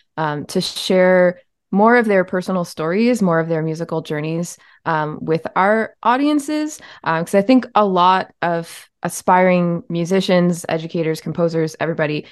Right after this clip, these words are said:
kinda looks up to these people that are working in the field. And, um, the tendency is to kinda put them on a pedestal a little bit, like,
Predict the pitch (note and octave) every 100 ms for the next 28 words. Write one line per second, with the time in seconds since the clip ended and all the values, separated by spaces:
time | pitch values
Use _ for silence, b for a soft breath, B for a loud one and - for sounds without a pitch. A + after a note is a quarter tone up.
0 | B B3+ D#4 A3 A3+ - - F#3+ - F#3+
1 | F3 E3+ D#3+ - b b b _ - A3
2 | F#3+ F3+ D#3+ D#3 D3+ E3 F3+ F#3+ G3 G3
3 | G#3 G#3 G#3+ G#3 - E3 D#3 D#3 - -
4 | D#3 D3+ D#3 - - _ - F3 - G#3+
5 | G#3 F#3+ E3+ - - E3+ D#3+ F3+ E3+ D3+
6 | C#3+ C#3+ B3 B3+ B3 A#3+ A#3 A3+ A3+ G#3
7 | G#3 G3 D#3+ C#3+